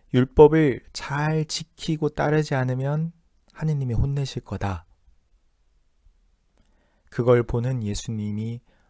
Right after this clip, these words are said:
얼마나 답답하셨겠습니까? "얘들아,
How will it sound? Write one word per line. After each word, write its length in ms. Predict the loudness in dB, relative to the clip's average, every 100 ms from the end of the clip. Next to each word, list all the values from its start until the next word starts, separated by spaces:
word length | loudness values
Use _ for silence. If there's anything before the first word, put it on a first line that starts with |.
| _
얼마나 560 | -8 -6 -6 -6 -6
답답하셨겠습니까? 1500 | -6 -10 -8 -2 2 2 0 -6 -8 -8 -10 -10 -10 -14 -16 _ _ _ _ _ _ _ _ _ _ _ _ -10 -4
"얘들아, 580 | -2 -2 -4 -4 -8